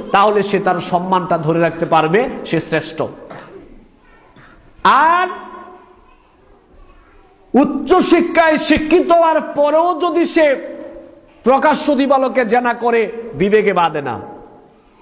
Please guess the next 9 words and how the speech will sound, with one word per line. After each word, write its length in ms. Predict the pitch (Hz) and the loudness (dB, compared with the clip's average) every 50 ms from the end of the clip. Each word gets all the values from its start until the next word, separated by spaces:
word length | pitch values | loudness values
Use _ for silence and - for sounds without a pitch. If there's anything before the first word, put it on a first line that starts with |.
| _ _ _ _ _ - - - - - - | _ _ _ _ _ -20 -20 -20 -20 -14 -4
খুনাখুনি 480 | - 196 233 254 247 233 233 233 226 220 | 0 2 2 2 2 2 0 -2 -2 0
করে, 420 | 226 226 233 226 214 208 190 214 - - - - | 0 0 0 0 0 -2 -4 -8 -14 -16 -18 -14
বিবেকে 440 | 127 135 151 190 196 208 202 185 202 | -8 -4 -2 0 0 0 0 0 0
বাধে 280 | 185 185 180 165 165 156 | 0 0 0 0 -2 -4
না, 180 | 143 127 113 98 - - - - - - - - - - - - - | -4 -6 -8 -8 -12 -16 -20 -20 -20 -20 -20 -20 -20 -20 -20 -14 -8
মানুষের 420 | - 165 185 214 220 220 220 240 220 208 | 0 2 2 2 2 0 0 -2 -2 0
প্রতি 200 | 226 214 214 214 | -2 -2 -2 -2
জুলুম 400 | 180 190 220 220 226 208 208 208 | 0 0 0 0 0 0 0 0
করে, 340 | 208 208 208 208 202 196 | 0 0 2 0 0 0